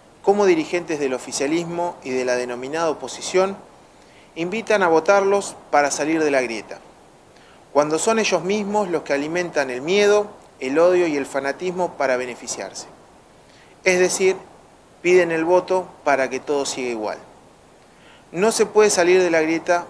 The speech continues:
votando más grieta, apareciendo solo en las elecciones, ni tirando propuestas al azar para resolver problemas que ellos mismos generaron. Nos quieren hacer creer que lo que les conviene a unos pocos,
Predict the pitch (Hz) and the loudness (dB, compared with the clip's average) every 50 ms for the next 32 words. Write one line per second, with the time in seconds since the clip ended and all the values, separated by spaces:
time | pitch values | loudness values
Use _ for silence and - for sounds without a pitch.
0 | - - 139 139 139 - 160 160 147 143 135 135 127 120 127 120 113 107 - 107 | -12 -6 -6 -4 0 2 0 0 0 -4 -6 -6 -6 -6 -4 -6 -6 -6 -8 -12
1 | 101 - - - - - - - _ _ _ _ _ _ _ _ _ _ _ _ | -14 -14 -16 -20 -20 -20 -20 -20 _ _ _ _ _ _ _ _ _ _ _ _
2 | _ _ _ - - - - 131 135 - 143 139 139 135 - 170 165 160 156 - | _ _ _ -20 -14 -4 -2 -2 2 2 2 0 0 -2 -2 -4 -4 -4 -2 -2
3 | 175 170 165 151 139 127 - - 131 127 123 - - 202 202 202 196 202 202 - | 0 0 0 0 -2 -4 -4 -6 -6 -6 -6 -4 0 2 2 2 2 -2 -8 -12
4 | - - - - - - - - _ _ _ _ _ - - - _ - 151 151 | -16 -20 -20 -20 -20 -20 -20 -20 _ _ _ _ _ -20 -20 -20 _ -8 -8 -8
5 | 147 - 165 175 202 220 220 208 190 - - 170 165 - - 202 190 - 190 175 | -4 -2 2 2 2 2 2 0 0 0 0 -2 -2 0 -2 -2 0 0 -2 0
6 | - 175 160 156 147 - - 196 208 226 233 - - - - - - 151 147 147 | 0 2 2 2 2 4 4 4 4 4 0 -6 -14 -20 -16 -6 0 2 4 4
7 | 143 143 147 - - 156 160 185 190 185 185 175 170 180 190 190 175 170 - 180 | 4 2 -2 -2 -2 0 0 0 0 0 0 0 0 0 0 -2 -4 -4 -4 -4
8 | 160 - 165 156 165 165 147 165 147 - - 139 131 127 117 107 101 98 95 - | -2 -2 -4 -4 -6 -10 -8 -10 -10 -8 -8 -10 -8 -6 -8 -8 -8 -10 -12 -18
9 | - - - - - - _ _ _ _ _ _ _ _ _ - - - - - | -20 -20 -20 -20 -20 -20 _ _ _ _ _ _ _ _ _ -20 -20 -20 -20 -20
10 | - - _ _ _ _ _ _ _ _ _ _ _ _ _ - 147 139 - - | -20 -20 _ _ _ _ _ _ _ _ _ _ _ _ _ -8 -8 -6 0 2
11 | 202 208 202 196 190 180 - - 202 190 185 190 190 190 196 208 220 220 214 - | 4 4 4 2 0 0 2 2 2 2 2 2 4 6 6 6 4 2 -2 -8
12 | - - - - - - - - 147 143 143 143 - 143 147 - - 151 151 160 | -14 -20 -20 -20 -20 -14 -4 -2 0 0 0 0 -2 -6 -6 -4 -4 -6 -4 2
13 | 170 185 190 185 185 180 175 156 - - 202 208 202 208 196 202 196 - - | 2 2 4 2 0 -2 -4 -6 -4 2 2 2 2 2 -4 -4 -4 -6 -14